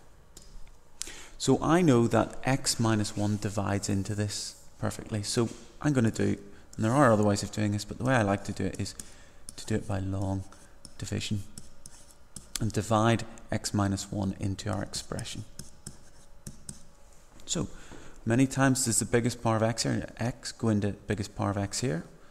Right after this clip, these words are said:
Well, x goes into two x cubed, two x squared times, and I multiply through by two x squared.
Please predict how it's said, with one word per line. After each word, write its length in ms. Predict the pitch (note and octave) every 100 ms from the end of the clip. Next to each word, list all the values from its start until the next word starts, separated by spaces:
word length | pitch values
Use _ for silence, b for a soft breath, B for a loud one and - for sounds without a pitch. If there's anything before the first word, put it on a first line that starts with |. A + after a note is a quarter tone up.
| B
Well, 100 | - -
x 260 | A#2 - -
goes 220 | A2 G2+
into 180 | G2 G2
two 240 | - G#2
x 260 | G2+ G2 -
cubed, 380 | - G#2+ G#2 - B B B B B - - - - - - - - -
two 160 | -
x 260 | G2+ A2 -
squared 340 | - C3 A#2+ -
times, 400 | - A2 - - -
and 120 | - G#2
I 60 |
multiply 520 | G2 F#2+ F#2+ - G#2
through 260 | G2+ - G2
by 140 | G#2+
two 200 | G#2 -
x 240 | G#2 G2+ -
squared. 320 | - A2 A#2